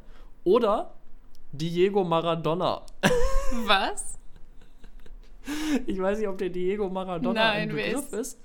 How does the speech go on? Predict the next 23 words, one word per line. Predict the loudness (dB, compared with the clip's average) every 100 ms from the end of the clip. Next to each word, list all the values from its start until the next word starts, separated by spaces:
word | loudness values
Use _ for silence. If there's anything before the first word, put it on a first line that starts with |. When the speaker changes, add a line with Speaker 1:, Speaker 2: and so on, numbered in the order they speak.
| -8
Speaker 2:
wer | -6
ist | -6 -8
das? | -10 -10
Speaker 1:
Di-, | -10 -10 -10 -10
Diego | -2 0 2 0
Maradona | -2 -4 -4 -4 -4 -6
ist | -6 -8
ein |
Fußballspieler, | -10 -12 -12 -10 -6 -6 -8 -8 -8 -6 -6 -8 -2 4
Speaker 2:
<laughs> | 4 8
Speaker 1:
ein | 6 8
Argentinier. | 2 2 0 -6 -2 2 4 4 2 0 -4 -8 -10 -10 -10 -8 -6 -6 -8 -10 -12 -12 -14 -12 -2
Speaker 2:
Also | 2 2 2
der | 4
Speaker 1:
der | 4
Speaker 2:
ist | 4
Speaker 1:
so | 0 0
Speaker 2:
gleich | 4 6 6 4
wichtig | -4 -6 -8 -10 -6
wie, | -6 -6
<laughs> | -8 -10
wie | -8
Jesus. | -6 -8 -8 -12